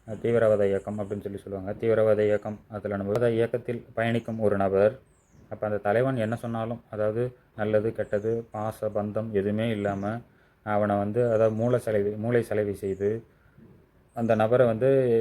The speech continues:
எதுவுமே தெரியாது, அதை பாச, பந்தம் எதுவும் தெரியாம அதை செய்யடான்னா செஞ்சுட்டு வந்துருவான், அதை பண்ணுடான்னா பண்ணிட்டு வந்துருவான். அது மாதிரியான, ஆ,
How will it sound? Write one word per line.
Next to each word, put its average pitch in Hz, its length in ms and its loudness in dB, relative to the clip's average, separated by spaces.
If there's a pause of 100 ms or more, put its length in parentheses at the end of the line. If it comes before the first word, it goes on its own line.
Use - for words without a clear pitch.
(120)
எதுவுமே 143 340 2
தெரியாது, 120 420 4
அதை 117 160 -2
பாச, 117 220 4
பந்தம் 110 200 0
எதுவும் 110 220 -2
தெரியாம 113 440 0
அதை 110 240 0
செய்யடான்னா 123 380 2
செஞ்சுட்டு 117 360 -4
வந்துருவான், - 320 -12 (220)
அதை 107 220 -6
பண்ணுடான்னா 131 420 -2
பண்ணிட்டு 113 300 -6
வந்துருவான். - 300 -12 (300)
அது 120 200 -2
மாதிரியான, 110 460 2 (400)
ஆ, 107 380 -2